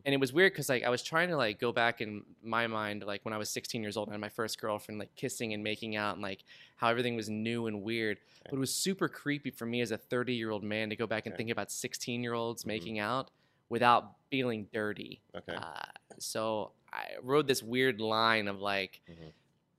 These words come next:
Speaker 1: this isn't creepy, right? 'Cause this is what happens to sixteen-year-olds, what happened to me at sixteen. I assume
Speaker 2: Right.
Speaker 1: it was more universal.
Speaker 2: Right.
Speaker 1: And that's some of the stuff with comedy, too, is finding out that, like, what you think is personal and private to you
Speaker 2: Yeah.
Speaker 1: actually is more, like, universal and, and connected to,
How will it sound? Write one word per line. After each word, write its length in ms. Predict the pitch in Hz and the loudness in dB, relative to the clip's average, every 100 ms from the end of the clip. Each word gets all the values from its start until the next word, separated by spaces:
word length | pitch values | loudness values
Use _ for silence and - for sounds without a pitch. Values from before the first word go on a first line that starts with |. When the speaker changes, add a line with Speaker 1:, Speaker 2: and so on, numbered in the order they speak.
| _ | _
Speaker 1:
this 280 | 196 208 - | -2 -2 -2
isn't 440 | 214 156 123 - | -2 0 -2 -4
creepy, 480 | - 139 120 117 135 | -4 -2 -2 -2 -4
right? 380 | 139 156 190 - | 0 0 -2 -6
'Cause 120 | 160 | -6
this 160 | 156 160 | -4 -4
is 120 | 151 | 0
what 120 | 151 | 2
happens 380 | 160 156 147 127 | 6 6 4 -2
to 60 | 131 | -4
sixteen-year-olds, 800 | - 131 - 202 180 107 104 127 | -2 -2 2 2 4 2 0 0
what 80 | 143 | 4
happened 240 | 143 123 | 4 4
to 40 | 120 | 2
me 140 | 175 | 2
at 80 | 143 | 2
sixteen. 440 | 120 - - 113 | -2 -4 -4 -4
I 60 | 117 | -4
assume 220 | 107 139 | -2 -2
Speaker 2:
Right. 40 | |
Speaker 1:
it 40 | 113 | -2
was 100 | 110 | -4
more 100 | 113 | -2
universal. 720 | 107 104 113 127 - 98 110 | -2 -2 0 0 -2 -4 -6
Speaker 2:
Right. 160 | 87 - - - | -10 -10 -8 4
Speaker 1:
And 100 | 185 | 6
that's 140 | 226 | 6
some 100 | 190 | 4
of 40 | 143 | 2
the 20 | |
stuff 180 | - 123 | 4 2
with 140 | 110 | 0
comedy, 300 | - 120 101 | 0 0 0
too, 140 | 98 147 | 0 0
is 100 | 113 | 2
finding 280 | 117 107 104 | 2 2 2
out 140 | 104 | 0
that, 100 | - | 0
like, 160 | 98 101 | -2 0
what 200 | 113 - | -2 0
you 80 | 127 | 0
think 220 | 131 113 | 0 -2
is 100 | 107 | -6
personal 460 | - 120 - 110 101 | -2 -2 0 -2 -4
and 80 | |
private 300 | - 104 98 - | -2 -2 -2 -6
to 100 | 101 | -4
you 140 | 104 | 2
Speaker 2:
Yeah. 60 | - | 6
Speaker 1:
actually 420 | 113 - 117 104 | 4 2 0 0
is 120 | 104 | 0
more, 480 | 104 107 101 98 - - - | 0 0 0 -2 -8 -14 -6
like, 180 | 101 120 | -4 0
universal 580 | 120 104 104 - 104 | 0 0 0 0 -4
and, 320 | - 98 95 98 | -6 -8 -8 -8
and 300 | 92 98 - | -8 -10 -10
connected 400 | 110 101 - - | -8 -8 -8 -8
to, 260 | 107 98 | -6 -6